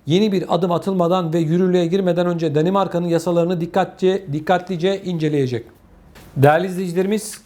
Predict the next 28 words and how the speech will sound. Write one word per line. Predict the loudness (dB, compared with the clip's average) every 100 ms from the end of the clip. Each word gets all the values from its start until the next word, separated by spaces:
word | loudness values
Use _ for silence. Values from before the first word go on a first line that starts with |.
| 0
Danimarka | 0 2 0 0 0
Ruanda | 0 2 2 2 2 2
ile | 4 2 0 -4
bir | -6
göç | 0 0 0
anlaşması | -2 -2 -4 -6 -4
imzaladı | -4 0 2 2 0
bu | 0
arada. | 2 2 2 0 -2 -8
Bu | -2 0 0 0 0
Danimarka'nın | 0 2 0 -2 -4 -2
bu | 0
ülkede | 0 0 0 0
bir | -2 -2
mülteci | -2 -2 -2 -2
kampı | 0 -2 -2 -2 -2 -2 -6 -20 -20 -20 -20 -20 -20
kuracağına | -2 2 2 2 2 0
da | 0
işaret. | 0 0 0 0
Yani | 0 0 0 -2 -6 -10 -2
Danimarka'ya | 0 0 0 -2 -2
iltica | -2 -2 0 0
etmek | 0 -4 -6
isteyenlere | -2 0 2 0
diyecekler | 0 -2 0 0 0
ki | -2
Ruanda'ya | 0 4 4 2 0 0
gidin. | -2 -4 -6 -8